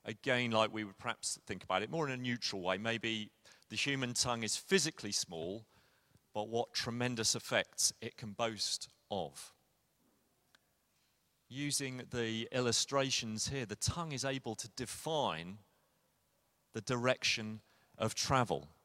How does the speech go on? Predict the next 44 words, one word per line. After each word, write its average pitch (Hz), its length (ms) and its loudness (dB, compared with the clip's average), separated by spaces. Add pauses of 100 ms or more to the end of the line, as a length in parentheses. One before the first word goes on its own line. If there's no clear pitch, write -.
(420)
Even 139 320 0
when 135 140 2
there's 120 180 2
a 113 60 0
ship - 400 2
that's 110 120 -2
being 110 280 -2
buffeted 123 640 0
by 107 120 0
the 104 120 -4
winds 101 640 0
and 98 80 -8
by 101 140 0 (120)
trouble 104 600 0
and 90 120 -8
by 98 160 -2
violence 107 600 0
around 104 400 -2
it, 71 180 -6 (1000)
the 110 100 -6
rudder, 101 540 2 (420)
though 117 160 2
it's - 160 2
small, 113 480 4
is 95 120 2
able 107 280 4
to - 100 -6
guide 107 420 4
it - 160 -4 (480)
on 104 160 -6
the 104 100 -2
right 101 360 -2
path - 540 -8 (280)
to 104 120 -8
go. 92 300 -2 (1300)
And 104 160 -6
James 120 360 0
is 98 80 2
saying 98 280 2
we 120 140 -6
can 123 140 -12
help 156 420 -4
to - 100 -2
control 110 760 -4